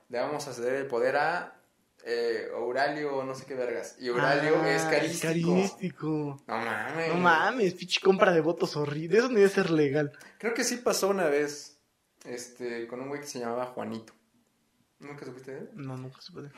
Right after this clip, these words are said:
Speaker 1: Juanito es un personaje, no sé qué hacía, pero era un personaje de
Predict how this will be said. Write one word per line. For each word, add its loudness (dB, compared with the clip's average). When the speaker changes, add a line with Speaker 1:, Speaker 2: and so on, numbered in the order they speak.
Speaker 1:
Juanito -4
es -4
un -4
personaje, -4
no -2
sé -6
qué -4
hacía, -8
pero -4
era 0
un -2
personaje -2
de -4